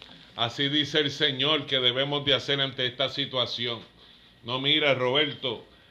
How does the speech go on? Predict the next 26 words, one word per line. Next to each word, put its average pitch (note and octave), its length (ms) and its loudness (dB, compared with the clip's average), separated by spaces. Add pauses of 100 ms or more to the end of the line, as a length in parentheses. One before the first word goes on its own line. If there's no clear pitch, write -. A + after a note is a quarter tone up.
(120)
este, A#2 460 -4
el A2+ 100 -4
Señor C3 440 -2
dice C#3 440 2
que A#2 140 -4
si A2+ 160 -10
tú D3 220 -2
haces D3+ 260 0
así, C#3+ 480 0 (380)
yo A#2+ 120 2
hago C#3+ 260 4
asá". C3+ 480 2 (1400)
Y A#2 320 -8
comienza A#2 560 -4
a F3 40 -2
hablarle D3+ 360 0
con E3 140 -4
la D#3 120 0
palabra, D3 380 0
usa C#3+ 300 -2
otra E3+ 300 -4
te-, E3+ 200 -6
otra D#3+ 380 -2
estrategia C#3+ 960 -2
como B2+ 300 -6
cristiana. B2 720 -8